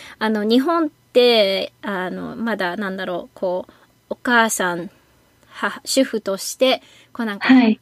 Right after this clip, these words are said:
Speaker 1: ご飯を作らなきゃとか、なんか、やっぱその、社会から来る、
Speaker 2: あー。
Speaker 1: あの、プレッシャーとか、
Speaker 2: はい。
Speaker 1: あとは、やっぱ、もしかしたら日本人男性が求めている、
Speaker 2: うん。
Speaker 1: その理想の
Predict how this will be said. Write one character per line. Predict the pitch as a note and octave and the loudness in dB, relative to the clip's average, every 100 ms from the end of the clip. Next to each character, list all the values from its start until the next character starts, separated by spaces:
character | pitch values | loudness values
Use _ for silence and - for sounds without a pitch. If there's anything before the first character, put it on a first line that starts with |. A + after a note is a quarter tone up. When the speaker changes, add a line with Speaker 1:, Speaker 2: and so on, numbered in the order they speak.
| - | -6
Speaker 1:
ご | A3 | -8
飯 | G#3 F#3+ | -6 -10
を | F#3 | -10
作 | - - | -12 -8
ら | G#3 | -8
な | G3+ | -8
き | G3 A3+ | -8 -8
ゃ | |
と | A3+ | -8
か、 | - | -10
な | G#3+ A3 | -8 -6
ん | |
か、 | - | -4
や | D4 | -2
っ | |
ぱ | F4+ | 0
そ | D#4+ | 0
の、 | C#4 C4+ - | -2 -4 -14
社 | - F4+ | -8 -4
会 | E4+ D#4 | 0 -2
か | C4+ F#3+ | -2 -6
ら | F#3+ F#3 F3+ - _ _ _ | -4 -4 -6 -12 _ _ _
来 | - C4 | -6 -2
る、 | A3+ | 2
Speaker 2:
あ | G#3 G#3 G3+ G3+ - | 4 4 4 0 -6
ー。 | G#3+ | -12
Speaker 1:
あ | G3 | -10
の、 | G3 | -10
プ | - B3 | -4 -4
レ | |
ッ | A#3+ | -4
シ | - | -4
ャ | G#3 A#3 | -4 -6
ー | |
と | A#4+ _ _ _ _ - | -8 _ _ _ _ -6
か、 | - | 4
Speaker 2:
は | G3+ A3+ G#3+ G3 G#3 | 6 8 6 4 0
い。 | F#3+ | -6
Speaker 1:
あ | C4+ | -10
と | - | -6
は、 | A3 G3 | -4 -4
や | G3 - - | -8 -12 -18
っ | G#3+ | -12
ぱ、 | A3+ - | -12 -4
も | C4+ | -4
し | F#4 | -4
か | F#4 | -8
し | - | -8
た | A4 | -4
ら | |
日 | D4+ A#3+ | 0 0
本 | C#4 E4+ F4 E4+ | 0 -2 -2 -2
人 | F4 E4+ | -2 -2
男 | F4 F#4 | -2 -2
性 | F4+ - C4 | -2 -2 -2
が | C4 F4 A#3 - - - | 0 -2 -4 -8 -14 -6
求 | A#3 D4 | -2 2
め | C#4+ C#4 C#4 | 6 8 8
て | A#3 | 8
い | B3 C4+ | 4 4
る、 | |
Speaker 2:
う | B3 | 2
ん。 | |
Speaker 1:
そ | A#3+ | 0
の | G#3+ F#3+ | -4 -4
理 | F#3+ G3 | -6 -6
想 | - B3 B3 | -4 -4 -2
の | B3 B3 B3+ | -2 -2 -4